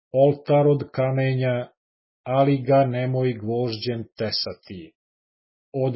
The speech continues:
cijela kamenja načini oltar Gospodu Bogu svojemu i na njemu prinesi Gospodu Bogu svojemu žrtve paljenice. Prinesi zahvalne žrtve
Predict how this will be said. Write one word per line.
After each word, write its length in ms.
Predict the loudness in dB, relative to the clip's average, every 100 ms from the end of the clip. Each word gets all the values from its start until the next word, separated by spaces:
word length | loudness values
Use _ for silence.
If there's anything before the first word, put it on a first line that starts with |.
| -6
cijela 720 | -6 -4 2 4 6 4 2 2
kamenja 720 | 2 4 2 2 2 2 2
načini 600 | 0 -2 -2 0 2 4
oltar 580 | 4 4 0 0 2 0
Gospodu 840 | 0 0 0 -4 -2 0 0 -2
Bogu 440 | 0 0 0 -2 -2 -6
svojemu 720 | -2 0 0 -2 -2 -2 -4 -12 _ _ _ _ _ _ -2
i 120 | 0
na 160 | 2
njemu 480 | 0 0 2 4 2 0
prinesi 800 | 0 2 2 0 -2 -4 -4 -4 -2
Gospodu 720 | -2 -2 -8 -6 -4 -2 -4
Bogu 480 | -2 -2 -2 -4 -6
svojemu 880 | -8 -4 -4 -2 -2 -2 -4 -6 -10 _ -14
žrtve 760 | -8 -4 -4 -6 -8 -6 -6 -6
paljenice. 720 | -4 -4 -6 -10 -10 -10 -10 -14 _ _ _ _ _ _ _ _ _ _ _ _
Prinesi 640 | -4 -4 0 -2 -2 0 0 0
zahvalne 560 | -2 -4 0 0 2 0
žrtve 760 | 0 0 -2 -4 -4 -4 -4